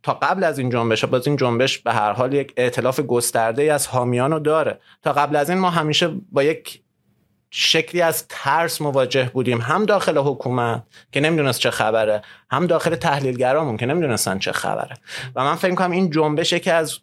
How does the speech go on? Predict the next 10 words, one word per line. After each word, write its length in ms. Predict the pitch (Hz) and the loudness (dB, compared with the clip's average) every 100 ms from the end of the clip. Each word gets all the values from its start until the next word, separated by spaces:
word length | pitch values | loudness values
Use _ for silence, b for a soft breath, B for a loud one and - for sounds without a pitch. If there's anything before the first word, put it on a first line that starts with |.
| _ _ | _ _
خوبیاش 760 | - - - 147 139 151 175 185 | -6 -2 0 0 0 2 2 0
اینه 200 | 170 175 | 0 0
که 100 | 180 | 0
کم 400 | 180 - 143 143 | -2 0 0 0
کم 320 | 135 151 160 | -2 -2 0
داره 200 | 160 151 | 2 2
یک 160 | 160 160 151 | 2 0 0
دانشی 460 | 139 135 151 160 165 | 0 2 0 0 0
تولید 380 | 165 151 147 | 2 2 0
می‌کنه 480 | 143 139 147 139 131 | -2 0 0 0 -2